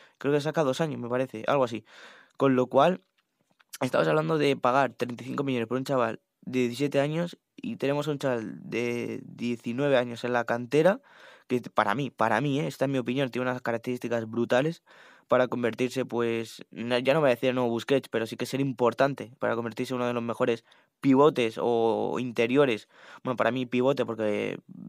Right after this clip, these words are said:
estamos habituados a jugar esa posición, de los mejores pivotes del mundo, pero claro, lo he dicho, o sea, si estamos aquí, pues, a, pues aquí a fichar a jóvenes promesas de Brasil, que sí que a lo mejor me equivoco, fichamos a, o sea,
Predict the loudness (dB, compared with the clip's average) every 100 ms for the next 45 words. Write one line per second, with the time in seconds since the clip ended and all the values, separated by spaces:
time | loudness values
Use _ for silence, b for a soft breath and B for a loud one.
0 | -8 -2 -2 -2 -4 -2 -2 0 -2 -2
1 | -4 -4 -4 -6 -8 -14 -12 -8 -6 -2
2 | -2 0 0 0 -2 -4 -4 -4 -4 2
3 | 0 0 b b b b b 2 2 4
4 | 2 2 2 0 -2 -4 -6 -6 -2 -2
5 | 0 -4 -2 -4 -4 b b b b _
6 | -6 -6 -8 -20 -20 -20 -18 -18 -18 -18
7 | -20 -20 -20 -20 -16 0 0 0 -4 -8
8 | -10 -10 -10 -12 -2 4 6 8 6 6
9 | 2 0 -2 2 2 2 0 -2 -4 -8
10 | -4 -2 -2 -2 -2 0 0 -2 -2 0
11 | 0 0 -2 0 2 2 2 6 4 B
12 | B B B B B B -2 0 2 4
13 | 4 2 2 2 0 0 0 2 2 2
14 | -2